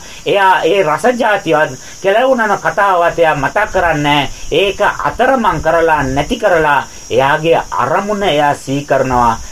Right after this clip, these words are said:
එතකොට ඒ කෑම ජාති අතුරුදාන් වෙනවා. එහෙම නැතුව එයා පරිප්පු ව්‍යංජනේ අමතක කරනවායි කියලා කියන්නේ දැන් කෙනෙකුට අපි කියනවා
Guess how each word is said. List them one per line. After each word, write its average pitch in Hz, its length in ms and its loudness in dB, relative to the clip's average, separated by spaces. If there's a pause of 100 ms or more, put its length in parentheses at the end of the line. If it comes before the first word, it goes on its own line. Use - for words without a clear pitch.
(140)
එතකොට 165 440 -2
ඒ 143 140 2
කෑම 139 320 -2
ජාති 135 360 2
අතුරුදාන් 120 520 0
වෙනවා. 110 380 0 (240)
එහෙම 165 260 2
නැතුව 160 400 0 (400)
එයා 185 220 2
පරිප්පු 180 500 0
ව්‍යංජනේ 202 460 2
අමතක 208 480 0
කරනවායි 185 420 2
කියලා 151 180 2
කියන්නේ 170 600 0 (200)
දැන් 165 240 0
කෙනෙකුට 190 360 0
අපි 160 180 0
කියනවා 185 520 2